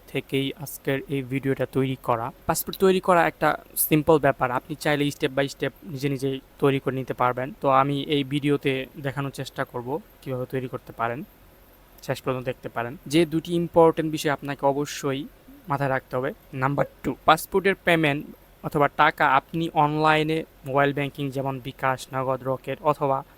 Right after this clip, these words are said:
ব্যাংকে গিয়ে সরাসরি পে করতে পারেন।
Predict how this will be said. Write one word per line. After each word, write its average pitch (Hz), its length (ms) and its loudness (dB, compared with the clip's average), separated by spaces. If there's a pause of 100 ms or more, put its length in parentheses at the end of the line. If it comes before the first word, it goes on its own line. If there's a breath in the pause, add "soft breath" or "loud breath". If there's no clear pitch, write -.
ব্যাংকে 151 360 0
গিয়ে 156 280 -4 (180)
সরাসরি 147 600 2 (500)
পে 147 120 2
করতে - 280 -10
পারেন। 117 300 -6